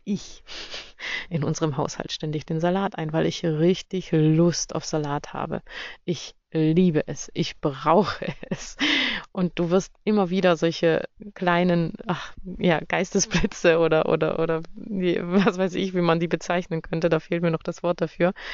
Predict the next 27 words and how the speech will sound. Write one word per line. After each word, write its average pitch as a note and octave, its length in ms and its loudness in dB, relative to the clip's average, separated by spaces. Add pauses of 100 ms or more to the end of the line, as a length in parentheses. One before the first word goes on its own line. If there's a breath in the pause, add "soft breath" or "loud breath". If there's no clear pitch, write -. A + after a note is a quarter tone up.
(260 loud breath)
immer A3 220 6
wieder F#3+ 180 4
diese E3+ 280 2
erleben, F3 560 2 (1080)
wenn E3+ 200 0
dein D#3 160 -2
Körper F#3 420 2 (120)
Hunger G3+ 440 6 (200)
entwickelt, F3+ 640 0
wenn D#3+ 120 2
er D#3+ 60 2
das D#3+ 180 0 (200)
andere F3+ 460 0
Essen, F3 360 -2
was E3 300 -6 (140)
du E3+ 200 -6
ihm E3+ 260 -2
gegeben E3+ 420 -2
hast, E3+ 200 -4
sei - 80 -4
es - 100 -8
das - 140 -4
Frühstück, - 400 -6
das - 180 -12
Abendessen, F3+ 360 -2
das F3 140 -10
Mittagessen, - 440 -4